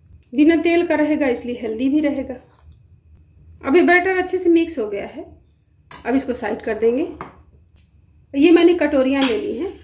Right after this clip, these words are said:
इस तरह की, इनको तेल से अच्छे से ग्रीस कर लिया है, इनमें तेल अच्छे से लगा लिया है।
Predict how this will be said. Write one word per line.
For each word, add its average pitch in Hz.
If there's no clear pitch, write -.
इस 254
तरह 240
की, 339
इनको 302
तेल 277
से 277
अच्छे 269
से 277
ग्रीस 233
कर 214
लिया -
है, 349
इनमें 285
तेल 302
अच्छे 277
से 285
लगा 214
लिया 208
है। 285